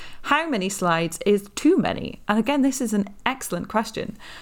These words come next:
The general rule of thumb is to say that you shouldn't let the lines at the top of your stories turn into dots. So when you're watching an Instagram story, you'll see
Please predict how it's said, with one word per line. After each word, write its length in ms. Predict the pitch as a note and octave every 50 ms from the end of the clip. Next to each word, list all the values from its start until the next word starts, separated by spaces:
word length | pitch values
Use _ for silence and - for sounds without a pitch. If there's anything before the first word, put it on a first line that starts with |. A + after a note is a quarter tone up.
| - -
The 80 | -
general 380 | F3 - C4 C4 B3+ B3+ B3+ A#3+
rule 220 | A3 A3+ A3+ A3
of 100 | A3+ A3
thumb 340 | A3 - A3 G3 G3 G3 F#3+
is 260 | - - G3 - - -
to 120 | - G3+
say 540 | G3+ - - - - G3+ G3 G3 F#3+ F#3+ F#3
that 200 | F#3 F#3 E3+ -
you 140 | F3+ F#3+ F#3+
shouldn't 440 | - - - A#3+ A#3 A#3 A3+ -
let 240 | - G#3 G#3+ G#3 -
the 180 | A3 G#3 F#3+ E3 - - -
lines 640 | G3+ G3+ G#3 G#3+ G#3+ G#3+ G#3+ G#3+ F#3+ F3 F3 F#3 -
at 140 | - - E3+
the 60 | -
top 260 | - - G3+ F#3+ G3
of 100 | G3 F3+
your 140 | F3 F#3 F#3
stories 460 | F#3 - - F3+ F3 F3+ F3 F3 F3 -
turn 300 | - - F#3+ F#3 F#3 F#3
into 200 | F3+ F3 - E3+
dots. 480 | E3 G3+ A3 - - - - - - - - - - - - - -
So 160 | - - - G3+
when 100 | G3+ G3
you're 100 | G3 F#3+
watching 420 | F3+ G#3 G#3 - - - G#3 F#3+
an 140 | F#3 F3+ F3+
Instagram 360 | - - - F3+ F3 F3 F3
story, 380 | - - - F#3 F3+ F3 E3+ E3+
you'll 180 | E3+ E3+ F3
see 640 | E3+ - - - - G#3+ G3+ F#3 E3+ E3 F3 G3 G3